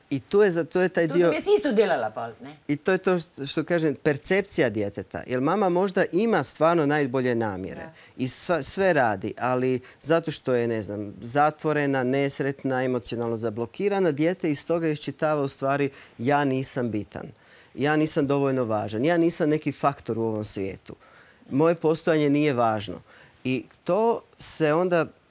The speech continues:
Speaker 1: provlači kroz cijeli život kao nekakav unutarnji stav, doživljaj mene, doživljaj sebe kroz, kroz život i mi onda zračimo tom energijom i onda drugi iščitavaju to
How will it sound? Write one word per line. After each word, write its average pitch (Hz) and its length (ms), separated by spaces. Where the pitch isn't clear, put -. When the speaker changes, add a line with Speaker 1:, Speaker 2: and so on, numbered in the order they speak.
Speaker 1:
provlači 165 640
kroz 123 200
cijeli 214 340
život 180 340
kao 147 220
nekakav 160 500
unutarnji 143 580
stav, 147 480
doživljaj 135 500
mene, 131 340
doživljaj 135 380
sebe 123 360
kroz, 107 400
kroz 117 220
život 208 280
i 135 80
mi 185 140
onda 190 180
zračimo 165 680
tom 147 260
energijom 123 720
i 147 100
onda 226 200
drugi 202 320
iščitavaju 190 800
to 143 400